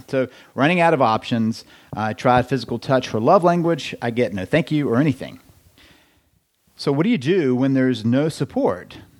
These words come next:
Um, and so here's the piece. Um, this is gonna be true for,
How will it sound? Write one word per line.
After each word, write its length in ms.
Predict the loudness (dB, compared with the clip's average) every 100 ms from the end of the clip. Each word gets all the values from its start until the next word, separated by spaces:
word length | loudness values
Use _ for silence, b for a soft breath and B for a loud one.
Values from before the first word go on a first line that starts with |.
| _ -20 -4
Um, 320 | 0 2 0 2
and 180 | 2
so 180 | 4 2 2
here's 340 | 0 0 2
the 100 | 0
piece. 460 | 0 -4 -4 -12 -10
Um, 400 | -4 0 0 2
this 160 | 2 4
is 140 | 4
gonna 200 | 4 2
be 120 | 2 0
true 320 | 2 2 2
for, 320 | 2 0